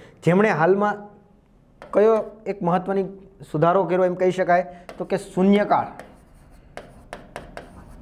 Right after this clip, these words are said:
એમને શું કરી દીધો? તો કે રદ કરી દેવામાં આવ્યો. હવે મિત્રો, સંસદની કાર્યવાહી શરૂ થાય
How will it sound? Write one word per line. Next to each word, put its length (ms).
એમને 180
શું 200
કરી 140
દીધો? 360
તો 220
કે 120
રદ 260
કરી 240
દેવામાં 680
આવ્યો. 220
હવે 80
મિત્રો, 260
સંસદની 540
કાર્યવાહી 500
શરૂ 260
થાય 380